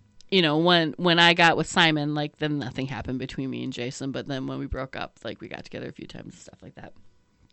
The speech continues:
So Friday, March eighteenth, nineteen eighty-eight, <clears throat> this is the day before I'm going to visit Simon.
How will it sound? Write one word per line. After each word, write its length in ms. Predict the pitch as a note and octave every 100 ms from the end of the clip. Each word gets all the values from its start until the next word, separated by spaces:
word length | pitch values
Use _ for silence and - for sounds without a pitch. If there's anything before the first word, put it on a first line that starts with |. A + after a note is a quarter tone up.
| _ _ _ _ - - - - - -
So 240 | A#3+ G#3
Friday, 360 | - A#3 C4 C#4
March 320 | A#3 A3 -
eighteenth, 580 | G3+ G#3+ - A#3+ A3 -
nineteen 380 | G3 F#3+ G#3 F3+
eighty-eight, 640 | E3+ E3+ G3+ E3+ - - - - _ _ _ _ _ - - - _ -
<clears throat> 20 |
this 320 | A3 B3 A3+ G3+
is 120 | F3
the 80 | F3
day 180 | F#3
before 300 | F3+ F3+ F#3
I'm 140 | E3 D#3+
going 180 | D#3+ D#3
to 60 |
visit 260 | D#3 D3+ -
Simon. 460 | D3 D3 C3+ D3